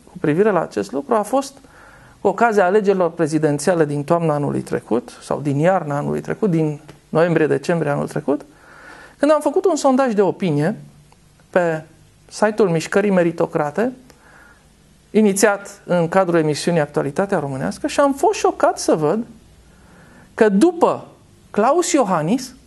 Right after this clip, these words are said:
următorul preferat în rândul celor ce urmăreau emisiunea era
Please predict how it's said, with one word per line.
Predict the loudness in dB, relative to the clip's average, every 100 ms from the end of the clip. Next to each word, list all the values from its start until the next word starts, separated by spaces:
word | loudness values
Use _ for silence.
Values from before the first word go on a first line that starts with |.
| _ _ -20 -20 -20 -20 _
următorul | 2 4 2 2 2 2 4 2 0 -6 -20 _ _ _ _ _ _ _ _ _ _ _ _ _ _ _ _ _ _ _ _ _ _ _ _ 0
preferat | 0 2 0 0 -4 -12 -20 _ _ _ _ _ _ _ _ _ _ _
în | 2 4
rândul | 4 4 2
celor | 2 0 0 -2
ce | -2
urmăreau | -2 -2 -2 -2
emisiunea | -4 -4 -4 -2
era | 0 0 -2